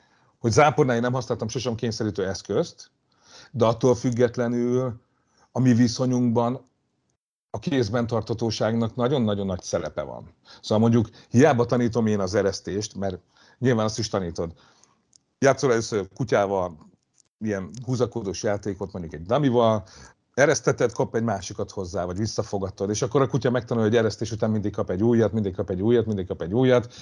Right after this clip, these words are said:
szóval, hogy érdemes eleresztenie. De amikor meg mondjuk így a segéddel küzd, és messziről eresztetem, és ő tripben van, ha a mi viszonyunk olyan lenne, hogy ő felülírkálja például azokat, amiket én mondok neki,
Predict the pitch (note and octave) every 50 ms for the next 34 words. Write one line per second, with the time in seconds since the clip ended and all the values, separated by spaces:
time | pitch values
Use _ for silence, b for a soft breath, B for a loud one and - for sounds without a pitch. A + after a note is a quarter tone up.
0 | B B B - A#2 A#2 A2+ B2 A#2+ A2+ G#2+ G#2+ G#2+ G2 - A2 G2 G2 F2 F2
1 | - - - G2 F#2 E2+ D2+ E2+ B B B B B B B B - A2+ A#2+ A#2+
2 | B2+ A#2+ - C#3 C3 B2+ B2+ B2+ B2+ A#2 A2+ b b b b b - A#2 A#2+ A#2+
3 | A2 A#2 B2 A2 A2 - - C3+ A#2+ A#2+ A#2 A2 G#2+ G2+ F2+ F2+ - A#2+ B2+ C#3+
4 | A#2+ A#2+ G#2+ G2 - - A#2+ A2 G#2 - - A2+ F#2+ F2 E2+ E2+ F#2 G#2 A#2 A#2+
5 | A#2 - C#3+ B2 B2 C3 B2 B2+ B2+ A2 A2 - _ _ _ _ _ _ _ _
6 | _ - - G#2+ G#2+ - - A2+ - - A#2 A#2+ A#2+ A2+ G#2 A2+ A2 A2 G2+ G#2
7 | G#2 A2 A2 - - - A2+ G#2+ G#2 - - - A#2 C3 C#3+ D#3 B2 C3 C3 -
8 | - C#3 A#2+ A#2+ A2+ A2 A2 C3 B2 A2+ A2+ A2 G#2+ G2+ G2+ G#2 G2+ G2 A2 G#2+
9 | G#2 G#2+ G2+ G2+ G2+ B B B B B - - C#3 E3 F#3 E3 C#3+ C3 B2+ A2+
10 | A2 - B2+ G#2 G2+ G#2 G#2+ G#2 G2 - G#2+ G2+ G2 G2 G2+ G#2+ G#2+ G#2 - G2+
11 | F#2+ G2+ F#2+ F#2+ F#2 - G2 - G2+ G2 F#2+ F#2 F#2 F#2 F#2 F#2+ F#2 - F#2 F2+
12 | - - G2 A#2 D#3 C#3+